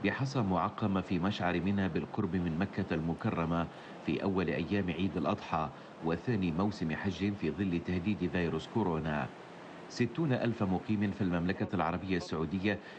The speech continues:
يشاركون هذا العام في أداء مناسك الحج،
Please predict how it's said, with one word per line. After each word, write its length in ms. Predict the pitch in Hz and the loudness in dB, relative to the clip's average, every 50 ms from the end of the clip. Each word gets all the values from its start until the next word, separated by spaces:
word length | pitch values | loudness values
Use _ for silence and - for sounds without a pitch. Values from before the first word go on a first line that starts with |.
| - - | -8 -2
يشاركون 640 | 85 98 90 - 120 101 98 107 - - 143 131 110 | 0 0 0 2 0 2 2 0 0 0 0 2 2
هذا 300 | 95 95 101 92 90 82 | 4 4 2 2 2 0
العام 340 | 73 69 82 92 101 104 104 - 107 | 0 2 2 2 2 0 -2 0 0
في 160 | 95 73 76 | 0 0 0
أداء 300 | 73 80 104 90 78 90 | 0 0 0 2 2 2
مناسك 460 | 85 85 90 98 101 - 98 - 98 | 2 2 2 2 0 0 -2 -2 -2
الحج، 460 | 85 82 - 113 113 90 - 87 78 | -2 -2 0 0 -2 0 0 -2 -2